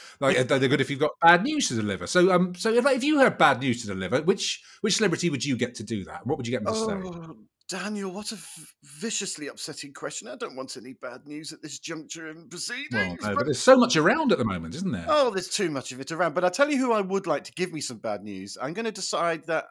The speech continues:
Speaker 2: Stanley Unwin would be my celebrity of choice because I technically
Speaker 1: Ooh.
Speaker 2: wouldn't understand what the bad news was that he was trying to impart. So
Speaker 1: That's
Speaker 2: he'd
Speaker 1: good.
Speaker 2: come
Speaker 1: You'd
Speaker 2: up
Speaker 1: still
Speaker 2: and
Speaker 1: be
Speaker 2: go,
Speaker 1: in the dark.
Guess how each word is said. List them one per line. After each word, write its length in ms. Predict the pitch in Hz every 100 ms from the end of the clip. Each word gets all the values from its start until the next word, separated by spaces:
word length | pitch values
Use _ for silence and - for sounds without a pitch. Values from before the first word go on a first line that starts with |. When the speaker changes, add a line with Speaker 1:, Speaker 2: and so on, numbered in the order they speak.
| _ _
Speaker 2:
Stanley 460 | - 190 196 190 202
Unwin 400 | 175 180 110 90
would 160 | 92 98
be 140 | 104
my 380 | 104 120 127 107
celebrity 420 | 98 117 98 92 98
of 80 |
choice 300 | - 110 117 - - - -
because 240 | 175 190 202
I 60 |
technically 420 | 190 156 156 165 196
Speaker 1:
Ooh. 60 |
Speaker 2:
wouldn't 240 | 175 196 -
understand 720 | 180 180 175 - 196 190 180
what 140 | 151 -
the 80 | 147
bad 280 | 170 165 147
news 260 | 165 156
was 280 | 151 156 147
that 60 | -
he 80 | 151
was 120 | 139
trying 280 | - 165 151
to 100 | 156
impart. 560 | 143 - 180 92 - - _ _ _ _ _
So 140 | -
Speaker 1:
That's 80 | 175 208
Speaker 2:
he'd 40 |
Speaker 1:
good. 60 | -
Speaker 2:
come 60 | 196
Speaker 1:
You'd 40 |
Speaker 2:
up 60 | 175
Speaker 1:
still 100 | 165
Speaker 2:
and 60 | 147
Speaker 1:
be 40 |
Speaker 2:
go, 40 | 147
Speaker 1:
in 60 | 143
the 80 | 165
dark. 160 | 113